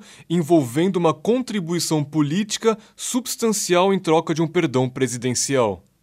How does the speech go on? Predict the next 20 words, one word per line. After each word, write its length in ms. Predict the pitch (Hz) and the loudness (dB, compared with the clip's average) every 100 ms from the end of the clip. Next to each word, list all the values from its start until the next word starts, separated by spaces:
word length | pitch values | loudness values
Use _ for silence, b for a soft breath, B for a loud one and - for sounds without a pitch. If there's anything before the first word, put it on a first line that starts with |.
| _ | _
Pelo 200 | 156 147 | 4 4
menos 340 | 143 170 190 127 | 6 4 4 2
duas 360 | 139 226 254 | 0 0 0
pessoas 600 | - 170 - 160 180 208 | 0 -2 0 2 4 4
são 180 | - 160 | 2 -2
citadas 560 | - 147 - 143 147 127 | -2 -4 0 2 2 0
no 120 | 139 | -2
esquema 560 | 120 - 139 160 196 | -2 -4 0 0 0
que 140 | 190 156 | -2 -4
visava 420 | 135 113 139 131 | -4 2 2 4
obter 440 | 147 - - 156 | 0 0 0 2
a 60 | 147 | 2
clemência 720 | 147 151 139 131 160 214 - | 0 2 2 2 2 0 -2
presidencial 680 | 190 151 127 135 131 147 147 | -2 -2 -4 -4 -2 0 2
em 80 | 170 | 0
troca 340 | 160 151 156 | 2 0 0
de 120 | 151 | -4
contribuições 880 | 151 170 196 202 170 196 - 147 151 | -2 0 0 -2 -4 -4 0 0 -2
para 200 | - 151 | -2 -2
campanhas. 760 | 147 165 151 143 151 123 - | 0 -2 2 2 4 2 -2